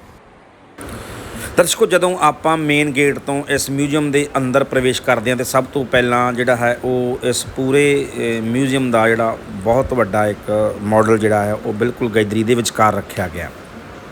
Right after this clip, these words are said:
ਆਮ ਤੌਰ 'ਤੇ ਮਾਡਲ ਸੋਹਣੇ ਹੁੰਦੇ ਨੇ, ਬਿਲਡਿੰਗ ਨਹੀਂ ਸੋਹਣੀ ਹੁੰਦੀ, ਪਰ ਇੱਥੇ ਮਾਡਲ ਉਨਾ ਸੋਹਣਾ ਨਹੀਂ ਲੱਗਿਆ ਮੈਨੂੰ ਜਿੰਨਾ ਸੋਹਣੀ ਇਹ ਬਿਲਡਿੰਗ ਲੱਗੀ।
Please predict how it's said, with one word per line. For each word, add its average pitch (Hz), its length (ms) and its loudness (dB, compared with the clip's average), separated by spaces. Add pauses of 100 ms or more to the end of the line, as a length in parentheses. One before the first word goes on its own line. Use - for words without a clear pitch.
(1120)
ਆਮ 165 180 4
ਤੌਰ 175 180 6
'ਤੇ 190 120 -2
ਮਾਡਲ 151 340 2
ਸੋਹਣੇ 156 300 0
ਹੁੰਦੇ 147 280 4
ਨੇ, 156 160 0
ਬਿਲਡਿੰਗ 131 420 2
ਨਹੀਂ 123 120 -2
ਸੋਹਣੀ 120 260 -2
ਹੁੰਦੀ, 113 240 -2 (100)
ਪਰ 151 240 4
ਇੱਥੇ 160 320 0
ਮਾਡਲ 147 520 2
ਉਨਾ 143 260 0
ਸੋਹਣਾ 143 380 0
ਨਹੀਂ 120 140 -2
ਲੱਗਿਆ 113 280 0
ਮੈਨੂੰ 123 240 -2
ਜਿੰਨਾ 117 240 -2
ਸੋਹਣੀ 135 380 -4
ਇਹ 139 120 0
ਬਿਲਡਿੰਗ 107 460 -2
ਲੱਗੀ। 95 320 -6